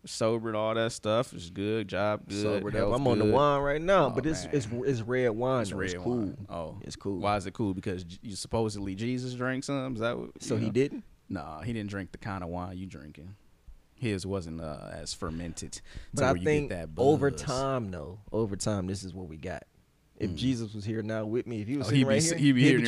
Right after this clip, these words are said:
Speaker 2: drinking the
Speaker 1: sipping
Speaker 2: same.
Speaker 1: with
Speaker 2: That's
Speaker 1: you,
Speaker 2: what I'm,
Speaker 1: huh?
Speaker 2: that's what I'm trying to tell you.
Speaker 1: That man said,
Speaker 2: I'm trying to
Speaker 1: "Drink,
Speaker 2: tell you
Speaker 1: take
Speaker 2: something.
Speaker 1: the hard drink."
Speaker 2: I'm trying to tell you
Speaker 1: He,
Speaker 2: something.
Speaker 1: he over here drinking.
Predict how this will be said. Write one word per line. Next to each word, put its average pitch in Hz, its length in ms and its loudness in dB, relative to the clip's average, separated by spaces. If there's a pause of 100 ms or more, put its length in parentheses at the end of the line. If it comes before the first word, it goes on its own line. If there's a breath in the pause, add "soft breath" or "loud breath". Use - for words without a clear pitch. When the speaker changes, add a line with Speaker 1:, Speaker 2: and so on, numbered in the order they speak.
Speaker 2:
drinking 214 180 10
the 196 60 12
Speaker 1:
sipping - 160 4
Speaker 2:
same. 147 60 6
Speaker 1:
with 117 160 4
Speaker 2:
That's 147 160 6
Speaker 1:
you, 120 60 4
Speaker 2:
what 139 80 6
I'm, 127 80 4
Speaker 1:
huh? 101 60 0
Speaker 2:
that's 143 220 2
what 139 80 -4
I'm 135 60 -2
trying 135 260 -2
to 175 100 2
tell 220 140 10
you. 131 140 4
Speaker 1:
That 131 180 2
man 127 320 6
said, 117 180 2
Speaker 2:
I'm 135 140 6
trying 151 180 4
to - 40 4
Speaker 1:
"Drink, 151 160 4
Speaker 2:
tell 214 140 4
you 226 60 8
Speaker 1:
take 208 140 2
Speaker 2:
something. 156 360 4
Speaker 1:
the 117 100 -2
hard 151 400 0
drink." 147 460 6
Speaker 2:
I'm 107 160 0
trying 107 320 -2
to 98 60 -8
tell 127 120 4
you 123 120 4
Speaker 1:
He, 131 100 6
Speaker 2:
something. - 200 4
Speaker 1:
he 156 140 4
over 117 220 0
here 113 200 -2
drinking. 110 640 -4